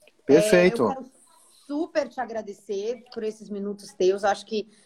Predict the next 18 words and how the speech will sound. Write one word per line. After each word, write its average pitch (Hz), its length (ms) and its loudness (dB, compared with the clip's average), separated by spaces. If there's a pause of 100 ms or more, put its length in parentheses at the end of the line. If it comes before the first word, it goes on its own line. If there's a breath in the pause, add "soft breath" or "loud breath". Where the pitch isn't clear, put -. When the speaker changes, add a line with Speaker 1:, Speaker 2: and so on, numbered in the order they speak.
Speaker 2:
um 202 60 -2
momento 226 340 2
muito 240 260 2
interessante 220 440 -4
pra 208 100 -8
gente 208 180 -8
falar 196 180 -2
sobre 196 240 -8
câncer, 233 440 -2
so-, - 340 -6 (160)
aprender 233 460 2
um 254 80 0
pouquinho, 240 340 -2
aprendi 233 300 -4
um 220 40 -2
monte 233 320 -4
de 202 100 -12
coisa. 226 440 -2